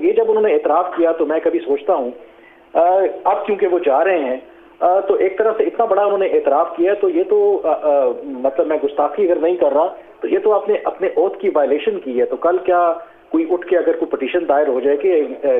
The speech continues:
एक तादीबी कार्रवाई होनी चाहिए कि खुद, अ, जो आउटगोइंग आर्मी चीफ हैं एतराफ़ कर रहे हैं कि फौज ने सियासत में किरदार अदा किया, तो मेरी कुछ जो लोगों से बात हो रही थी, तो they, they are saying कि ये चीज़ हॉन्ट कर सकती है,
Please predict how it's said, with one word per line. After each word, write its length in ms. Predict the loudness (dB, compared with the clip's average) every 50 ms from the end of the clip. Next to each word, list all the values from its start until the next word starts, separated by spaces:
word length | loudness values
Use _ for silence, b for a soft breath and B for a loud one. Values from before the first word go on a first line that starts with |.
| 0 -2 -4
एक 100 | -4 0 0
तादीबी 360 | 0 0 -2 -2 -2 -2 0
कार्रवाई 380 | 0 0 0 2 2 0 0
होनी 180 | 0 -2 -2 -2
चाहिए 220 | -2 0 0 0
कि 140 | 0 -2 -2
खुद, 280 | -2 0 -2 -2 -2 -4 B B B B B B B 0
अ, 20 |
जो 480 | 2 4 4 2 2 2 2 2 2 2
आउटगोइंग 460 | 2 2 0 0 0 0 0 2 2
आर्मी 240 | 2 0 0 -2 -4
चीफ 240 | -6 -6 -4 -2 -2
हैं 80 | 0
एतराफ़ 440 | 0 0 0 2 2 2 0 0 0
कर 120 | 0 0
रहे 140 | 0 0 -2
हैं 100 | -2 -2
कि 260 | -2 -2 -2 -2 B B B B B B B -2 0
फौज 240 | 2 2 2 0 0 -2
ने 60 | -4
सियासत 380 | -2 0 -2 -2 0 -2 -4 -2
में 80 | -2 -2
किरदार 280 | -2 0 0 2 2
अदा 200 | 2 2 2 0
किया, 240 | 0 0 0 0 0
तो 120 | 0 0 0
मेरी 180 | 0 0 -2
कुछ 280 | -2 -2 -2 -2 -2 -2
जो 100 | 0 0
लोगों 200 | 2 0 0 0
से 100 | -2 -2
बात 300 | 0 0 0 0 0 0
हो 80 | 0
रही 160 | 2 2 0 0
थी, 180 | 0 -2 -4 -4 B B B B B B B -2
तो 120 | 0 0
they, 200 | 2 2 2 4
they 380 | 4 2 0 -2 -2 0 2 2
are 180 | 2 0 0 0
saying 220 | 0 0 0 0
कि 60 | 0
ये 140 | 0 0 0
चीज़ 300 | 0 -2 -6 -4 -2 0
हॉन्ट 160 | 0 0 0
कर 140 | -2 -4 -6
सकती 320 | -4 -6 -10 -10 -10 -12
है, 180 | -10 -10 -10